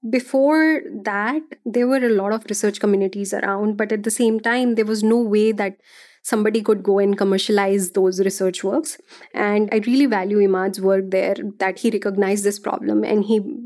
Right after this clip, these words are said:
got these research facilities together in order to start commercializing and build more solid consumer end products.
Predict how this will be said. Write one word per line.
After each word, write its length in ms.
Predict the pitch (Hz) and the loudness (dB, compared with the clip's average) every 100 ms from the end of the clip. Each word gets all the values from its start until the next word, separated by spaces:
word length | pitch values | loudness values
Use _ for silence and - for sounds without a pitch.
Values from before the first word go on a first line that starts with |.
| 208 - _ - 208 | -14 -16 _ -8 -2
got 260 | 208 196 190 | 0 0 -2
these 240 | 202 196 | -4 -2
research 600 | 202 202 196 196 - - - - - - | -4 -2 0 0 -4 -10 -14 -20 -20 -4
facilities 600 | 214 226 214 208 220 - | -2 2 0 0 -2 -2
together 420 | 202 196 196 208 | -4 -2 0 0
in 220 | 202 208 | 2 2
order 240 | 196 196 202 | 2 2 0
to 160 | 208 | 0
start 420 | 196 - 202 202 | -2 0 0 0
commercializing 720 | - 196 196 202 190 190 202 196 | -4 -4 -2 -2 -2 0 2 2
and 220 | 202 185 | 2 2
build 260 | 202 202 | 0 0
more 240 | 202 202 196 | 0 0 0
solid 400 | - 190 190 190 | 0 -2 -4 -2
consumer 400 | 196 190 196 185 | -2 2 0 0
end 260 | 190 196 | -2 -2
products. 520 | 185 - - - - | -2 -4 -6 -10 -12